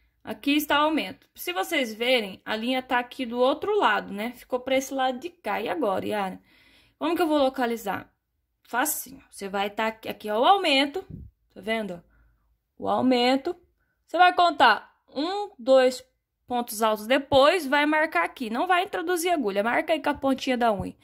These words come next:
E daqui você vai contar um, dois, três. Aí você introduz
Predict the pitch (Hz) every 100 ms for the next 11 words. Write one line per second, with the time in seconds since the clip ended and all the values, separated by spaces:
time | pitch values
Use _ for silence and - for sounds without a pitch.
0 | _ - - - 254 320 311 370 370 370
1 | 370 320 240 - - 277 330 370 427 _
2 | 240 269 320 403 - - 285 233 233 -
3 | - 220 220 233 269 269 294 262 254 294
4 | -